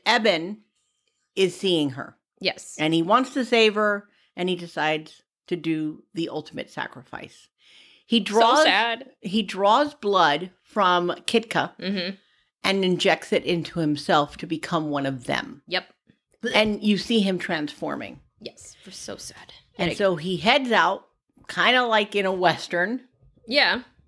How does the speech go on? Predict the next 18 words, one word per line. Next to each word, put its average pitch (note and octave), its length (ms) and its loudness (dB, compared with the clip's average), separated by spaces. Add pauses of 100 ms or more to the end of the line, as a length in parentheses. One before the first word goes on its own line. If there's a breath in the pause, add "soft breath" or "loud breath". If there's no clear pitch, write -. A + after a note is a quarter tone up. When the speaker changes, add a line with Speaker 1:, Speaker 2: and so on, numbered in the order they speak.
(420)
Speaker 2:
Kinda. G3 440 -6
Speaker 1:
To E3+ 120 -6
face A3+ 380 0
the C4 60 -2
bad G3+ 380 2
guy. D3 520 2
Speaker 2:
Right. D#3+ 260 -14 (220)
Speaker 1:
And F3+ 420 2
there F3+ 240 4
is E3+ 140 -2
a D#3+ 360 0 (160)
big A#3+ 240 2
confrontation G#3 920 2
and E3 120 0
a C#3 180 -4 (120)
big A#3+ 300 4
vicious A3 840 0 (180)
fight. - 520 -2